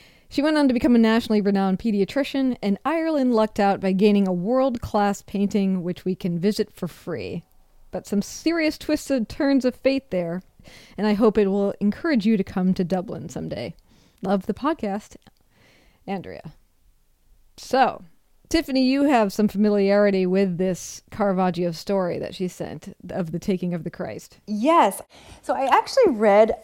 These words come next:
Speaker 2: a book about this. It's called The Lost Painting, The Quest for a Caravaggio Masterpiece by Jonathan Harr, H A R R. It is, if I remember, it is a work of nonfiction,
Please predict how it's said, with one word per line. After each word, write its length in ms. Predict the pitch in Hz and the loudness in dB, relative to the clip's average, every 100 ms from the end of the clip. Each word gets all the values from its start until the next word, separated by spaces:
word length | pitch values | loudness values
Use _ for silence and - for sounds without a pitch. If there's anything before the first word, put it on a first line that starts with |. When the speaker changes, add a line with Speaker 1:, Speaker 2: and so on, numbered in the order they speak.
| _ - | _ 0
Speaker 2:
a 80 | |
book 360 | 208 170 330 440 | 0 0 0 2
about 320 | 285 156 117 | 0 -4 -4
this. 460 | - 120 160 - - | -6 -6 -6 -12 -8
It's 200 | 220 - | -8 -8
called 280 | - 233 208 | -6 -4 -2
The 100 | 202 | -2
Lost 580 | 180 185 220 330 - - | -2 0 0 0 -8 -16
Painting, 680 | - 247 240 220 175 180 196 | -4 2 2 0 -8 -6 -8
The 80 | |
Quest 460 | 202 - 214 247 - | -8 -6 -4 -4 -6
for 180 | - 247 | -8 -6
a 80 | 202 | -6
Caravaggio 580 | - 196 185 175 170 165 | -6 -6 -4 -4 -6 -8
Masterpiece 840 | 165 175 - 170 - - 196 - - - - - _ _ | -8 -12 -14 -14 -14 -16 -16 -16 -18 -20 -20 -20 _ _
by 180 | 202 202 | -2 -2
Jonathan 560 | 180 196 202 233 240 | -2 -2 -2 -4 -6
Harr, 600 | 220 - 185 170 113 65 - | -8 -4 -4 -2 -4 -8 -10
H 280 | 180 175 - | -10 -10 -12
A 200 | 175 170 | -10 -10
R 300 | - 170 160 | -10 -10 -10
R. 380 | - 160 65 - - - - _ _ - | -10 -10 -10 -16 -20 -20 -20 _ _ -4
It 220 | 262 - | -4 -2
is, 720 | 254 254 247 240 233 - - - | -2 2 2 2 -2 -8 -14 -16
if 180 | - | -14
I 80 | 392 | -10
remember, 1120 | 330 196 165 165 202 254 170 156 113 170 233 233 | -6 -6 -6 -6 -2 -2 -2 -8 -10 -6 -8 -6
it 100 | 220 | -6
is 280 | 233 240 226 | -2 -4 -4
a 60 | 202 | -6
work 380 | 190 233 - - | -4 -6 -8 -6
of 500 | 185 185 190 185 160 | -2 0 -2 -6 -12
nonfiction, 1200 | 185 180 175 185 233 262 - - - 135 117 214 | -8 -6 -6 -4 -4 -6 -10 -10 -14 -12 -12 -12